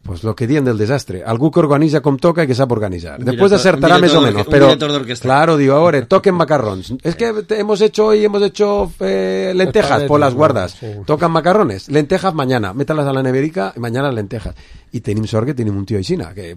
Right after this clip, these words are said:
Speaker 1: t'agrada, te-, després jugaràs millor, pitjor, guanyaré pedra perquè el futbol és difícil, però no se li pot negar que Marcelino ha arribat ací i ha agarrat un armari que era un desastre, no? Ha agarrat els cotxes tots que estan mal aparcats i tot, i ha dit, "No, bum, bum, bum, tots al puesto".
Speaker 2: Organització.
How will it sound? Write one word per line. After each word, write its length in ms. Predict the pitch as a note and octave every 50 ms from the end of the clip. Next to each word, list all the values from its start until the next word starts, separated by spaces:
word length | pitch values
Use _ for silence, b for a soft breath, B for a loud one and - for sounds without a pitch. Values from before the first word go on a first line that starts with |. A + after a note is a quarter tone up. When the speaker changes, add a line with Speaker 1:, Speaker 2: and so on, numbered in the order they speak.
| E2 -
Speaker 1:
t'agrada, 420 | - G#2+ F#2+ A2 C#3+ F#3 G3+ F#3+
te-, 140 | E3 F#3+ G3
després 360 | F#3 D#3 - A3 G3+ - -
jugaràs 260 | - C#3+ D3 D3 E3 D3+
millor, 260 | D3 C#3+ D#3+ E3 D3
pitjor, 340 | - C#3 A#2+ D#3+ F3 F3 F3 B B B B B B B
guanyaré 320 | A2+ G#2+ A2 A#2+ C#3+ D#3+ -
pedra 260 | D#3+ C#3 C#3+ D#3+ D#3
perquè 140 | D#3 C3 C3
el 80 | A#2+
futbol 240 | - - C#3+ C#3 C#3
és 80 | B2+ C3
difícil, 460 | E3 - G#3+ G#3 F#3 - G3+ G3 E3+
però 220 | - F3+ F#3 F#3+ - _ _ _ _ -
no 240 | B2+ A#2 A2+ A2+ G#2
se 140 | - C3
li 80 | A2+ A2
pot 140 | - B2+ A#2+
negar 300 | C#3 C#3+ D#3 E3+ G#3+ - b b b b b b b
que 120 | - A#2
Marcelino 480 | G2 F#2+ F#2 - - F2 F2 G2 G2 G#2
ha 40 | G#2
arribat 260 | G2+ G#2+ G2+ A2 A2+
ací 340 | A2+ - C3+ C3+ E3 G#3+ -
i 140 | A2+ G#2+ A2+
ha 20 | G#2+
agarrat 280 | G#2 A2+ A#2+ A#2+ -
un 100 | B2+ A#2
armari 380 | A#2+ A#2 A2 A#2 D3 D3+ B2 G#2+
que 60 | A2+
era 100 | A#2 A2+
un 80 | A2+ A2+
desastre, 520 | A#2 A2+ A#2+ C3+ C3 - - D3 F3 F#3 b b b b b b b
no? 160 | A2+ D#3+ D#3
Ha 40 | G2+
agarrat 280 | G2+ A#2 C3+ C#3+ - G#2+
els 100 | - -
cotxes 320 | - B2+ B2 - C#3 A#2+
tots 160 | C#3+ C3+ A#2+
que 80 | C3 C3+
estan 100 | C3 C3+
mal 100 | C#3 C3+
aparcats 460 | C3 C3 C#3+ C3+ - D3+ E3 F3+ D3
i 40 | C3+
tot, 100 | E3 F#3+
i 100 | D3 C3+
ha 60 | C#3+
dit, 140 | C#3 B2 G#2+
"No, 200 | B2 D3+ C#3 A#2 -
bum, 180 | A#2+ D3 E3+ F3
bum, 160 | D#3 E3 D#3+
bum, 200 | D#3 D#3 A#2 F#2+
tots 180 | F#2+ C#3+ C3 D3+
al 100 | D3 A#2+
puesto". 300 | - A2 F#2 - - -
Speaker 2:
Organització. 600 | - C3 A2+ A2+ A2 G#2+ - A2 G2+ A2+ A2 G2